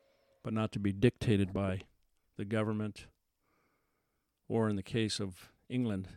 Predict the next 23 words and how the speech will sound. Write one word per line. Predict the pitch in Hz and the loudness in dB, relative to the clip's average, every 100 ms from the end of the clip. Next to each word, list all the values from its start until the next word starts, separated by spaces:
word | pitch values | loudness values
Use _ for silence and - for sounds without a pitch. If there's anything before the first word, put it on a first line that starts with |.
| - - | -20 -14
a | 120 | -10
king | - 160 131 90 - _ _ _ | -2 0 0 -2 -10 _ _ _
that | 117 92 | -10 -2
persecuted | 135 120 - 120 107 | 0 0 -2 -2 -2
them | 104 98 95 | -2 -4 -6
and | 101 92 90 - _ 127 | -10 -10 -12 -16 _ -12
executed | - - - 95 85 | -10 -10 -6 -4 -4
them | 87 85 | -8 -10
for | - | -8
their | 95 90 - | -6 -6 -8
religious | 104 101 101 98 | -6 -4 -2 -4
beliefs. | - 90 98 80 - - _ _ _ _ _ _ _ _ _ _ _ _ _ _ _ _ _ _ _ _ _ _ _ _ _ _ _ _ _ _ _ _ _ _ _ _ | -8 -6 -6 -6 -12 -16 _ _ _ _ _ _ _ _ _ _ _ _ _ _ _ _ _ _ _ _ _ _ _ _ _ _ _ _ _ _ _ _ _ _ _ _
The | 139 | 4
Bible | 135 160 156 160 | 12 12 12 6
influences | 156 - 160 147 135 | 4 4 4 4 4
on | 139 | 4
the | 127 | 4
Constitution | - 147 - - 147 139 123 | 2 2 2 0 0 2 4
were | 113 | 4
manifested | 120 131 - 135 - 117 | 6 4 6 2 4 0
in | 107 | 0
several | - 135 131 120 | 4 6 6 4
ways. | 113 120 139 151 - | 6 6 4 2 -2